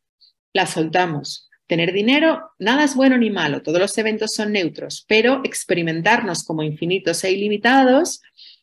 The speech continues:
es parte de nuestra naturaleza divina. El plan de Dios es que nos experimentemos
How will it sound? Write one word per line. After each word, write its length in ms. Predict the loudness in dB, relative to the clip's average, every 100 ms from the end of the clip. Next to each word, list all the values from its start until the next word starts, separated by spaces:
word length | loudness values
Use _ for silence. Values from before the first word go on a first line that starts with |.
| _
es 160 | -6 0
parte 320 | 0 0 2
de 80 | 2
nuestra 320 | 0 -4 -4
naturaleza 540 | -2 -2 0 0 0
divina. 380 | 0 2 2 0
El 140 | -4 -2
plan 240 | -2 -2
de 120 | -4
Dios 360 | 0 2 2 0
es 100 | -6
que 100 | -8
nos 180 | -8 -10
experimentemos 1000 | -10 -4 -4 -2 -2 0 0 0 -4